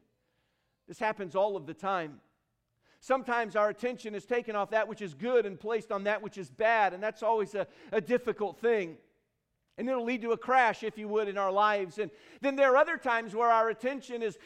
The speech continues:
is on good to the neglect of that which is, is better, and we miss out on what God would have for our lives. But anytime we remove our focus from that which is mission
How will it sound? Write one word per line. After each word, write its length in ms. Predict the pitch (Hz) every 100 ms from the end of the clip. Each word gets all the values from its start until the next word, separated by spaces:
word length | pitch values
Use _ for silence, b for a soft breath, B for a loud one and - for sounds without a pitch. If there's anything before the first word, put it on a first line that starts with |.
| 247
is 200 | 247 202
on 200 | 240 220
good 360 | 226 302 247
to 80 | 240
the 100 | 233
neglect 480 | 240 190 233 262 254
of 140 | 226
that 240 | 220 240 220
which 220 | 233 -
is, 200 | 220 - B -
is 180 | 226
better, 580 | 165 - 269 294 262 220
and 140 | 220 214
we 200 | 220 B B
miss 320 | 220 277 -
out 300 | 262 262 247
on 180 | 220 208
what 180 | 220 208
God 280 | 226 226 208
would 140 | 208
have 300 | 196 214 208
for 300 | - 208 180 B B -
our 240 | 208 202
lives. 420 | 196 208 196 190
But 220 | 151 220 220
anytime 680 | 240 302 320 311 262 262 233
we 120 | 233
remove 340 | 220 220 214 190
our 140 | 190
focus 500 | - 208 202 196 180
from 220 | - 208
that 260 | 208 247 220
which 220 | 247 -
is 180 | 220 165
mission 600 | 196 226 254 - 240 208